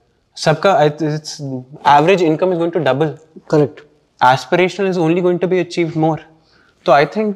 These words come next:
Speaker 1: जो प्रीमियम ब्रिज ब्रांड्स, लग्जरी ब्रांड्स हैं, उनके लिए तो फुल स्कोप है, प्रीमियम के लिए फुल स्कोप है। जो मेरा पॉइंट था कि जो यूट्यूबर्स होते हैं, उनका मर्चेंडाइज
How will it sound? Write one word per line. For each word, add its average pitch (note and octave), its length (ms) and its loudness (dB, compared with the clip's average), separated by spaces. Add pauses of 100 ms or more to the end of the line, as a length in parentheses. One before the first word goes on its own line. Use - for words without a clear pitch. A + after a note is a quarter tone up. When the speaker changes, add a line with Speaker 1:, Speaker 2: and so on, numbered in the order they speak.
Speaker 1:
जो G3+ 220 2
प्रीमियम E3 680 -2
ब्रिज C#3 240 -2
ब्रांड्स, D3+ 260 -2
लग्जरी B2+ 280 -2
ब्रांड्स D#3+ 260 -6
हैं, F#3 80 -6
उनके D3+ 260 -6
लिए F#3+ 100 0
तो G3 140 0
फुल G#3+ 320 -2
स्कोप E3+ 360 -4
है, C#3+ 100 0
प्रीमियम D3+ 460 -4
के F3+ 120 -8
लिए G3 40 -4
फुल F#3+ 180 -4
स्कोप C#3 240 -4
है। B2 180 -6 (340)
जो E3 100 4
मेरा D#3+ 240 4
पॉइंट G3 280 -2
था G#3+ 60 0
कि G#3 340 -4 (100)
जो F#3 100 0
यूट्यूबर्स D#3 600 0
होते A#2+ 240 -2
हैं, A#2 240 -12
उनका E3+ 240 0
मर्चेंडाइज G3 640 -4